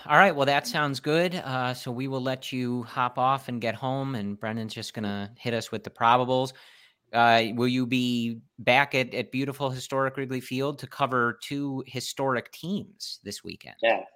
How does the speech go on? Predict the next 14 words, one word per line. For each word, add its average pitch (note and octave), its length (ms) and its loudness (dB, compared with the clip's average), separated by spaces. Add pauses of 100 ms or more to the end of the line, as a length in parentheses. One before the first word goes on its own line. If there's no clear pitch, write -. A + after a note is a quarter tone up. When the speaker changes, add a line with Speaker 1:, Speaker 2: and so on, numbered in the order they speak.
(180)
Speaker 2:
Yes, G#2 280 0
I G2+ 60 -2
will G#2+ 160 0
be A2 160 0
back, A2 320 8 (260)
uh, G2+ 300 4
tomorrow G#2 580 2
and F#2+ 240 -2
Saturday. A#2+ 560 2
So F#2+ 200 -8
quick E3+ 260 2
turnaround. B2+ 560 2
You G2+ 60 -2
know, G2 120 0